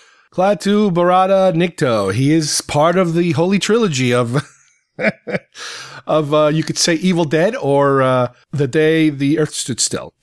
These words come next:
<laughs> Pick one. It's up to you. The Barada figure, similar to a Man-O-Man, also was released as part of that Sears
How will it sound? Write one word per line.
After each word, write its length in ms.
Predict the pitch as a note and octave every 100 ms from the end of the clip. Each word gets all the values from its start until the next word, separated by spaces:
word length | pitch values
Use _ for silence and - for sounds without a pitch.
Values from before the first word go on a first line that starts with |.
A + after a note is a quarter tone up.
| - -
<laughs> 320 | - - F3
Pick 220 | - -
one. 240 | D3 C#3 G2+
It's 220 | G#2+ -
up 140 | C3
to 100 | -
you. 240 | B2 A2+ - _ _
The 180 | F3+ E3
Barada 340 | F#3 A3+ D4
figure, 360 | - A#3 A3 B3
similar 500 | - F#3 G3 G#3+ G#3
to 920 | - - - G#3+ G3+ G3+ G3 G3 G#3 - _ -
a 60 |
Man-O-Man, 640 | B2+ C#3 B3+ E3+ A#2+ D#3+ B3
also 440 | D#3+ E3 - F3
was 280 | E3+ C#3+ C3+
released 400 | C#3 C#3 F#3 -
as 120 | A#2+
part 200 | - C3
of 60 | A#2+
that 200 | A#2 G#2+
Sears 880 | - C3+ B2 B2 B2 B2+ - -